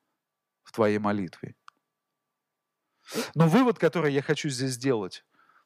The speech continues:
он больше в фу-, форме вопроса для нас. Вот,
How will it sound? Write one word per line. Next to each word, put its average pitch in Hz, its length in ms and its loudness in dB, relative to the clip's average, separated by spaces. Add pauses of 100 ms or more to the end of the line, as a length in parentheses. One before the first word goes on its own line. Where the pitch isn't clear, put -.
(240)
он 143 380 -6
больше 147 400 -4
в - 40 -14
фу-, 147 200 -10
форме 151 400 -4
вопроса 156 640 -2
для 95 180 -10
нас. 92 320 -10
Вот, 98 160 -12